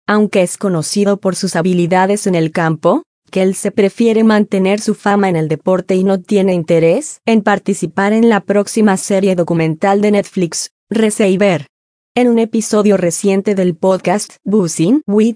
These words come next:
the Boys, Kelce expresó su postura clara: "Prefiero simplemente jugar, hombre. Ya hago suficiente con el podcast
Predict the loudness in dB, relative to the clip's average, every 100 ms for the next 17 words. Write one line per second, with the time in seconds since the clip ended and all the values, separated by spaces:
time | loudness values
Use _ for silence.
0 | -4 -2 0 2 4 2 -2 -10 _ _
1 | 0 0 0 -2 -4 -4 -2 -2 -2 -2
2 | -4 -4 -8 -4 -2 -2 -2 -2 0 0
3 | -2 -6 _ -2 0 2 2 2 0 2
4 | 2 2 2 4 2 0 -2 -2 0 0
5 | -2 -6 _ -2 0 0 -2 -6 -8 _
6 | _ _ _ -2 0 2 0 0 0 0
7 | -2 -4 -2 0 0 -2 -4 -2 0 0
8 | 0 -2 0 -2 -4